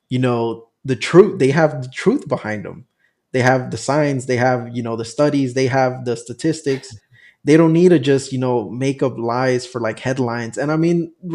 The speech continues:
uh, Democrats aren't perfect. Like, they, they bullshit stuff too all the time. But to compare them, I don't think it's fair 'cause it's not even close. You know, people are always, like, even right now, they're speculating, like, "Oh, like,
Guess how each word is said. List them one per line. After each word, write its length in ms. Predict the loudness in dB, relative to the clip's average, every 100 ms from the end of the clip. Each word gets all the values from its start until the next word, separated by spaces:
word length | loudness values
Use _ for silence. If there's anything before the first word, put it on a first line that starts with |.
| -8 2
uh, 220 | 4 4
Democrats 440 | 2 -2 -2 -4
aren't 160 | -4 -6
perfect. 300 | -8 -8 -6
Like, 160 | -4
they, 200 | -2 -4 -6 -20 -16 0
they 100 | 2
bullshit 480 | 2 0 0 -2 -4
stuff 300 | -4 -4 -2
too 180 | 0
all 80 | 0
the 80 | -2
time. 380 | -6 -6 -6 -8 _ _ _ _ -20 _ _ -12
But 500 | 0 4 4 0 -10 _ _ _ _
to 120 | -2 0
compare 480 | 0 -2 0 2
them, 420 | 2 0 -2 -6 _ _ _ _ _ _ -6
I 100 | -2
don't 140 | 0 -2
think 140 | -6
it's 120 | -8
fair 220 | -6 -6
'cause 180 | -6 -6
it's 220 | -6 -8
not 180 | -8 -6
even 180 | -6 -10
close. 520 | -10 -8 -8 -12 -20 _ _ _ _ _ _ -8
You 120 | -2
know, 280 | 0 0 0
people 280 | -2 2 4
are 60 |
always, 280 | 4 4 0 -4 -4
like, 280 | -2 -2
even 340 | 2 2 2 0
right 140 | -2
now, 140 | -2 -2
they're 120 | -4
speculating, 500 | -4 -4 -4 -8 -8
like, 160 | -10 -6
"Oh, 300 | -2 -2 -2
like, 300 | -4 -4